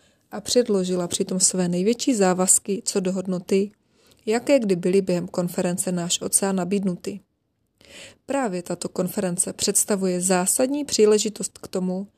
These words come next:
aby se země na celém světě, občanská společnost i průmysl zavázaly ke konkrétním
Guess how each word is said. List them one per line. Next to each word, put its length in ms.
aby 200
se 220
země 360
na 160
celém 360
světě, 600
občanská 580
společnost 880
i 80
průmysl 600
zavázaly 580
ke 160
konkrétním 920